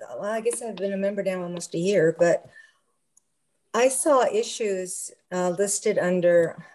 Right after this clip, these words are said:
I can't remember which category.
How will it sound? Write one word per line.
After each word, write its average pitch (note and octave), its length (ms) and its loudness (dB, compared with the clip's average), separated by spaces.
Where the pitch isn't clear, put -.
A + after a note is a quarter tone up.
I F#3+ 100 -8
can't A#3+ 260 -6
remember F3+ 760 4
which - 540 -4
category. E3 880 2